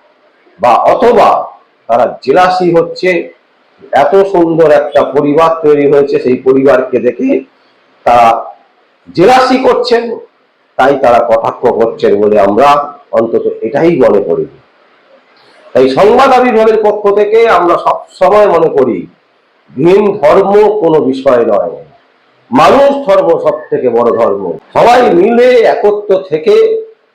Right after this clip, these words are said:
দেশকে এগিয়ে নিয়ে, নিয়ে যেতে হবে। এই পণ যদি আমরা করতে না পারি, তাহলে আগামী দিনে ভারতবর্ষের এই ধরনের যে কটাক্ষ আরো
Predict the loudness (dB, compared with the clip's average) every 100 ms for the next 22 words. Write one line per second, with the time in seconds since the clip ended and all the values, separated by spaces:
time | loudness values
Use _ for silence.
0 | _ _ _ _ _ -6 0 0 0 -4
1 | 0 0 0 0 0 0 -2 0 0 0
2 | 0 -2 -2 -6 -10 _ _ _ _ _
3 | _ 0 2 0 0 2 2 2 -2 0
4 | 0 2 0 -2 -4 -2 0 0 0 -2
5 | -4 -12 _ _ _ _ _ 0 0 2
6 | 2 2 2 2 0 0 0 -2 -8 -18
7 | _ _ _ _ _ _ _ -2 -2 -2
8 | -2 -2 0 0 2 0 2 0 -4 -2
9 | 0 2 2 0 -2 -2 0 0 0 -2
10 | -4 -6 -6 -6 -14 _ _ _ _ _
11 | -2 2